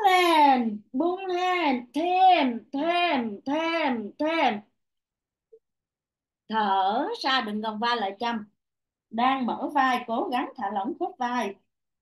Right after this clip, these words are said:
Năm lên, bung cao, mở vai, mở lưng. Suy nghĩ vô vai Yến ơi, Yến vai vẫn còn gồng. Đừng gồng vai,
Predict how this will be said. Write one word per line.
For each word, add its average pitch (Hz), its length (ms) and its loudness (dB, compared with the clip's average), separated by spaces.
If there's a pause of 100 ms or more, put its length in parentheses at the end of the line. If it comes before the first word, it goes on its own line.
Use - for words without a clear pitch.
(540)
Năm 311 380 0
lên, 302 760 2
bung 320 640 2
cao, 320 840 2
mở 214 340 -2 (140)
vai, 339 440 0
mở 254 380 -4
lưng. 339 420 -2 (180)
Suy 359 220 -6
nghĩ 269 260 -4
vô 320 200 -2
vai 320 220 -2
Yến 320 160 -8
ơi, 294 460 0
Yến 277 200 -2 (200)
vai 294 260 -2
vẫn 226 260 -10
còn 240 240 -2
gồng. 233 280 -2 (340)
Đừng 285 200 2
gồng 302 260 0
vai, 339 420 0